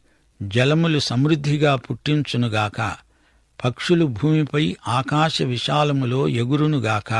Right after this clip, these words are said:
అని దేవుడు పలికాడు. జలములలో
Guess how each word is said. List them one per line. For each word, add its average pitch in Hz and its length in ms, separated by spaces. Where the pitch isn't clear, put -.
అని 123 200
దేవుడు 120 380
పలికాడు. 101 600
జలములలో 147 760